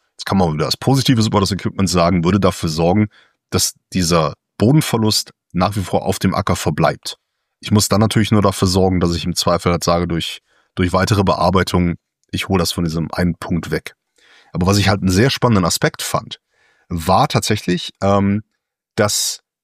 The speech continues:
als einen positiven Aspekt gibt, warum man so Erde noch dran haben will, denn in der Betriebsanleitung unseres Eurotigers und der Euromaus heißt es tatsächlich, achten Sie beim Roden auf den richtigen Erdanteil an den Rüben.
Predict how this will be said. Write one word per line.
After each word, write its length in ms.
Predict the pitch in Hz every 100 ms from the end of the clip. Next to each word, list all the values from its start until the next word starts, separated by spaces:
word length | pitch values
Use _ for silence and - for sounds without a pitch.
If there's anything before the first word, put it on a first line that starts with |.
| _ _ _ _
als 260 | 95 - -
einen 360 | 110 180 214 -
positiven 520 | - 160 131 120 110
Aspekt 320 | 98 - -
gibt, 240 | 107 -
warum 300 | 98 90 110
man 140 | 143 104
so 340 | 101 95 - -
Erde 240 | 98 110
noch 140 | 98 85
dran 260 | 127 160
haben 300 | 90 82 82
will, 120 | 90 113
denn 160 | 104
in 160 | 104 98
der 120 | 92
Betriebsanleitung 1160 | 98 - - - 190 - 120 117 - 117 117 -
unseres 480 | 110 104 101 -
Eurotigers 720 | - 123 131 - 120 107 101 -
und 220 | 107 101
der 140 | 95
Euromaus 640 | 107 104 87 71 65 - - _ _ _ -
heißt 260 | 113 -
es 140 | 143 -
tatsächlich, 560 | 107 - 95 185 180 - -
achten 360 | 123 127 190
Sie 120 | 135 113
beim 160 | 95
Roden 400 | 80 85 107 156
auf 120 | - -
den 140 | 98
richtigen 600 | 175 147 - - 135 127
Erdanteil 720 | 110 147 - - 87 - 80 73
an 80 | 80
den 160 | 78
Rüben. 440 | 80 92 87 80